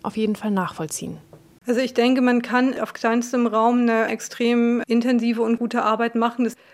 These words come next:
Speaker 2: hat einfach nichts mit der Fläche zu tun, es hat mit dem Thema zu tun, es hat mit den Menschen zu tun, die sich engagieren. Aber es ist natürlich auch eine Frage von gesellschaftlicher Anerkennung,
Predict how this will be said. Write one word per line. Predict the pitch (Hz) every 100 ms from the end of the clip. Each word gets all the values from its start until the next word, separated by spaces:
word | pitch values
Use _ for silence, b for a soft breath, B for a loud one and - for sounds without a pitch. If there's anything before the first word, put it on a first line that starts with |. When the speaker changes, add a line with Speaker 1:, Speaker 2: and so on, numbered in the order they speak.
| -
Speaker 2:
hat | 240
einfach | 226 240 247
nichts | 240 240
mit | 247 226
der |
Fläche | 214 233 233 240
zu | 240
tun, | - 240
es | 233 240
hat | 233
mit | 226
dem | 226 220
Thema | 247 240 240
zu | 247
tun, | - 240
es | 233
hat | 240
mit | 240 240
den | 226
Menschen | 226 233 254 240
zu | 226
tun, | 240 233
die | 226
sich | 233 -
engagieren. | 226 220 214 240 269 262 -
Aber | 247
es | 247
ist | 240
natürlich | 262 247 254 247
auch | 233
eine | 240 240
Frage | - 233 240 254 254 254 B B -
von | 254 254
gesellschaftlicher | 247 240 240 240 254 262 240 240
Anerkennung, | - 254 269 262 254 262 262 262